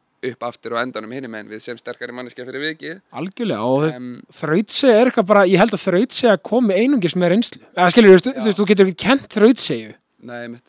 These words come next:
Speaker 2: Eða þú veist, þetta er svo bara, þú veist, það má líka alveg mörgu við íþrótt til dæmis.
Speaker 1: Já.
Speaker 2: Þetta er svo einhvern veginn svona kúltúr í, í liði,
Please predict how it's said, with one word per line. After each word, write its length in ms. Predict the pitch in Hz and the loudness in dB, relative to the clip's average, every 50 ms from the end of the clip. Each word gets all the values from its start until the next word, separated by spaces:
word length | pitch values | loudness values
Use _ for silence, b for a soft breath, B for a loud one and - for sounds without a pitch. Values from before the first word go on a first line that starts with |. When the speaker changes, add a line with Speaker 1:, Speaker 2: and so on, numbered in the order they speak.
| _ _ | _ _
Speaker 2:
Eða 140 | - 185 180 | -2 0 0
þú 60 | 180 | 0
veist, 100 | 156 - | 0 -2
þetta 300 | - - - 208 170 196 | -6 -4 -4 -2 0 0
er 60 | 190 185 | 0 0
svo 80 | 196 180 | 2 4
bara, 140 | 202 196 190 | 4 6 6
þú 80 | 185 190 | 4 4
veist, 140 | 185 - | 2 0
það 100 | 190 180 | 0 2
má 60 | 185 190 | 4 4
líka 160 | 208 220 220 | 4 4 4
alveg 140 | 202 196 190 | 4 4 4
mörgu 240 | 208 220 - 226 214 214 233 233 | 4 2 4 4 4 4 4 2
við 240 | 233 233 220 226 220 | 0 0 0 2 2
íþrótt 300 | 233 208 - 175 147 - 151 | 0 0 0 -4 -4 -6 -8
til 60 | 139 | -10
dæmis. 300 | 139 131 127 135 139 - - _ _ - | -10 -10 -10 -10 -12 -14 -18 _ _ -18
Speaker 1:
Já. 140 | 131 135 135 156 _ _ _ _ _ | -18 -18 -18 -20 _ _ _ _ _
Speaker 2:
Þetta 160 | - 175 160 190 | -8 -4 -4 -2
er 80 | 175 | -2
svo 80 | 180 185 | -2 -2
einhvern 140 | 175 185 185 | -2 -2 -2
veginn 100 | 165 180 | -2 -2
svona 140 | 180 - - | -4 -2 -2
kúltúr 400 | 233 254 - - - 240 214 226 | -4 -4 -4 -6 -6 -4 -2 -2
í, 60 | 226 214 - | -2 -4 -6
í 140 | - 220 214 214 - _ | -8 -8 -8 -8 -8 _
liði, 480 | 220 214 220 240 262 247 175 123 123 | -4 -2 0 2 2 0 0 -4 -10